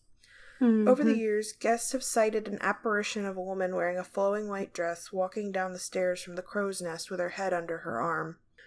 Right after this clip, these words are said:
Speaker 2: But the joke is on us. In the interview, uh, George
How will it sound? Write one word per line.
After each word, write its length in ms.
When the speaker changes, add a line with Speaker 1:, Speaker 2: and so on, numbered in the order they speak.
Speaker 2:
But 140
the 80
joke 300
is 80
on 180
us. 460
In 120
the 100
interview, 560
uh, 260
George 520